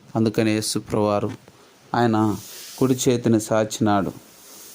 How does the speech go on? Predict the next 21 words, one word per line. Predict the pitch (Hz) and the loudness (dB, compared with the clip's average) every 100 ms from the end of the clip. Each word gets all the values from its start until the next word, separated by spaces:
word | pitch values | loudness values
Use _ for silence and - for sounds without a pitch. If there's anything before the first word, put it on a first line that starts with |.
| - | 0
తన | 123 | 2
బిడ్డలకు | 123 123 135 135 123 | 4 4 4 4 4
నిండు | 120 120 135 127 | 4 8 8 8
నెమ్మది, | 117 117 123 123 120 110 104 113 - - - | 6 4 4 4 4 2 2 -2 -18 -20 -12
శాంతిని | - 117 127 127 123 | -2 2 2 4 4
ఇవ్వటానికి | 117 113 113 110 104 | 4 2 0 2 2
వచ్చినాడు. | 101 - 110 104 | 0 -2 0 2
లోకంలో | 123 127 131 127 117 | 2 2 2 4 2
చూడండి, | - 135 135 127 117 - - - - - - | 0 0 2 2 2 -2 -10 -20 -20 -18 -4
శాంతి, | 127 131 147 135 117 | 2 2 4 2 0
శాంతి, | - 123 131 139 131 | 0 2 2 2 0
శాంతి | - 123 131 131 | 2 2 2 2
అని | 123 117 - - - - - 135 | 2 2 0 -10 -20 -20 -8 0
రెయ్యం | 120 131 120 | 4 4 4
మగులు | 127 135 135 110 101 - - - _ | 4 4 2 2 -2 -14 -20 -20 _
ఆ | 120 120 | 2 4
మోగే | 117 127 139 135 | 6 4 4 4
మైకులు | 120 127 139 147 | 4 4 4 4
తెచ్చుకొని | 131 123 - 120 113 | 4 2 0 0 2
పెట్టుకుంటున్నారే | 117 113 - 127 120 120 117 110 | 0 0 -2 0 4 4 4 2
కానీ | 107 104 101 | 2 0 -2